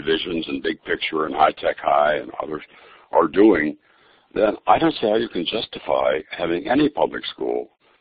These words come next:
that's not succeeding. I mean, it's not a question of not knowing what to do. It's not a question of not, uh, you know, of, of gambling, because these, we're showing these things work. But, but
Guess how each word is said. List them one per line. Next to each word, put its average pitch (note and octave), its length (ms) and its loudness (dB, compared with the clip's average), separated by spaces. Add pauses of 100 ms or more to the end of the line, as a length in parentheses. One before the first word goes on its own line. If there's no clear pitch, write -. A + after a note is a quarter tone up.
(160)
that's - 200 -10
not C#2 240 0
succeeding. - 540 -6 (580)
I - 20 -14
mean, C2 160 -6
it's C#2+ 220 -8
not G2 160 2
a G#2+ 40 -8
question - 440 -2
of D2 80 -8
not F#2 240 -2
knowing D#2+ 320 -2
what D2+ 160 -6
to C2 60 -14
do. F2+ 420 -4 (720)
It's - 120 -14
not F2 140 -2
a F#2 40 -2
question G2 420 -2
of D#2 120 -2
not, E2+ 260 2
uh, E2+ 60 0
you D#2 100 -2
know, C2 160 0
of, C#2 180 -2
of C2+ 120 -4 (300)
gambling, D2 680 2
because D#2+ 400 -4
these, F#2 220 -6
we're E2+ 100 -10 (120)
showing G2 260 2
these C#2+ 240 -6
things C#2+ 240 -8
work. F#2+ 260 2 (1120)
But, D2+ 220 0 (260)
but D2 140 -2